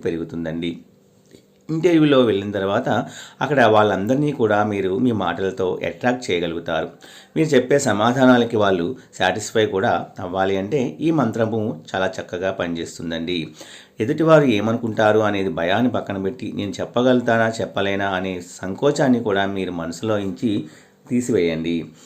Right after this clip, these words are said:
మీరు ఏది, ఏది తెలుసుకుంటే ఏది చెప్పగలుగుతారో అది కాన్ఫిడెంట్గా మాట్లాడడం నేర్చుకోండి. అది తప్పైనా సరే ముందుగా ఎదుటి వాళ్ళని ఒక స్మైల్తో మనము అట్రాక్ట్ చేయటము నేర్చుకోవాలి. అలాగే మీరు ధైర్యంగా ఉండటం కూడా ముఖ్యమైనది.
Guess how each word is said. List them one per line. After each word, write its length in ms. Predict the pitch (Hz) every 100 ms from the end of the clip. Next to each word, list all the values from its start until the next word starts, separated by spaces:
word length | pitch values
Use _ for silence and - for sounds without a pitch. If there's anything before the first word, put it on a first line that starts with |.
| - -
మీరు 180 | 151 127 120
ఏది, 160 | 139 151 - 117
ఏది 120 | 143 143
తెలుసుకుంటే 460 | 127 127 131 131 127 101
ఏది 120 | 117
చెప్పగలుగుతారో 760 | 123 - 117 110 107 110 107 156 117
అది 120 | 107
కాన్ఫిడెంట్గా 680 | 127 110 180 147 113 101 98 95
మాట్లాడడం 440 | 87 85 90 85 110
నేర్చుకోండి. 540 | 87 78 - 82 78 78 -
అది 120 | 92 90
తప్పైనా 400 | 90 - 98 95 87
సరే 180 | 87 85 - - - - 120
ముందుగా 280 | 160 160 123
ఎదుటి 280 | 117 107 117
వాళ్ళని 220 | 110 104 95
ఒక 80 | 95
స్మైల్తో 400 | 104 113 151 156
మనము 300 | 135 107 98 90 90
అట్రాక్ట్ 320 | - 104 104
చేయటము 320 | 98 90 95
నేర్చుకోవాలి. 720 | 101 82 - - 80 80 87 80 - - - - 107
అలాగే 280 | 113 117 104 151 - _ _ _ _ -
మీరు 240 | 127 131 107
ధైర్యంగా 420 | 98 107 135 147 139
ఉండటం 340 | 120 110 113
కూడా 260 | 107 104 120 90 - -
ముఖ్యమైనది. 540 | - 98 92 87 85